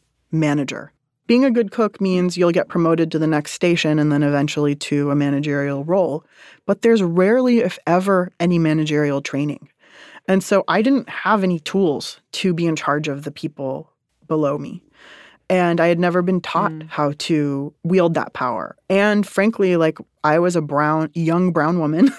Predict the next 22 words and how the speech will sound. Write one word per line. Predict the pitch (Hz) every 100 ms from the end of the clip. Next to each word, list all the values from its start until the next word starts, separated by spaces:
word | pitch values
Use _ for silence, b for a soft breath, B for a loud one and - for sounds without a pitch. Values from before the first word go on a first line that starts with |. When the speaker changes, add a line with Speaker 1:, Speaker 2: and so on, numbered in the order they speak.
| -
Speaker 1:
<laughs> | 247 - - - -
in | 208
charge | 208 233 220
of | 220
Speaker 2:
Mm-hmm. | 208
Speaker 1:
mostly, | 208 247 294 - 247 247 240
like, | 233 220 -
slightly | 220 202 220
older | 190 196 185 190 180 180 180 b b b b b -
white | 151 -
men. | 156 120 151 _ _ _ _ _ -
So, | - 214
like, | 202 -
in | 180 180
this | 170
very | 180 175 220 226
sort | 226 175
of | 151
fast-paced, | - - - - 214 196 202 - - 190 185 180 180 - - - _ _ _ _ _ _ -
very | 160 165 190 214
stressful | 214 190 185 - 185
environment, | 170 160 165 180 170 160 151 143 -